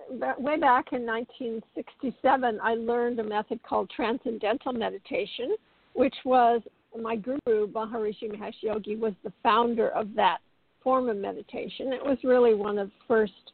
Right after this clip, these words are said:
methods of meditation that came from India to the West. When Maharishi first arrived, uh,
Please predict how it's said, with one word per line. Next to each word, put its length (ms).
methods 500
of 60
meditation 760
that 180
came 540
from 320
India 460
to 80
the 120
West. 400
When 200
Maharishi 720
first 320
arrived, 640
uh, 220